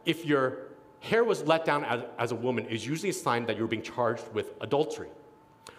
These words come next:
In Corinthian society, and we've talked about this in the past, about how there was these pagan, uh, priestesses that would go out through the streets and, and solicit, um,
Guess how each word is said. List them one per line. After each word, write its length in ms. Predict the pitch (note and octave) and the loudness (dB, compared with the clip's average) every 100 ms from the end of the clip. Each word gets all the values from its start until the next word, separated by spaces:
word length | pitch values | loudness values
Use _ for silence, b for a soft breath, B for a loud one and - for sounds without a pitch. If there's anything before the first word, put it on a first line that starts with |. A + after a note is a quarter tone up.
| B B - | B B -2
In 120 | C3+ | 0
Corinthian 680 | - E3+ A#3 D4+ - D#3+ | 0 2 2 2 2 0
society, 480 | C#3 C3 - A2 B2+ | 0 -2 2 2 2
and 200 | B2+ B2 | 0 -2
we've 180 | B2+ C#3 | -2 -2
talked 260 | - C#4 C#4+ | 2 0 2
about 240 | C3 A#2 | 2 2
this 140 | A#2+ - | 0 -4
in 60 | |
the 60 | A2 | -6
past, 380 | - A#2+ E3 - B B | 0 0 0 -4 B B
about 400 | A#2+ A#2+ A#2 - | 2 2 2 -4
how 140 | - C#3 | 2 4
there 120 | C3+ | 4
was 100 | C3 | 2
these 140 | A#2+ | -2
pagan, 440 | - - F#3+ F3+ E3+ B B - | -4 0 2 2 0 B B -8
uh, 160 | - A2 | 0 0
priestesses 840 | - - - F#3+ F#3 D#3+ E3+ D3+ B B | 0 -4 -2 -2 -2 -2 0 -2 B B
that 100 | - | -2
would 120 | G3 | 0
go 140 | D3+ F3+ | 4 4
out 180 | F3 - | 4 2
through 80 | |
the 100 | D3 | -4
streets 380 | C#3+ - C#3+ - | -4 -4 -4 -4
and, 160 | F2 F#2 G#2+ | -8 -8 -8
and 100 | F#2+ | -6
solicit, 580 | - A#2 E3 D3+ C#3 B B - | 0 0 2 0 -2 B B -4
um, 320 | G2+ F#2 | -2 -2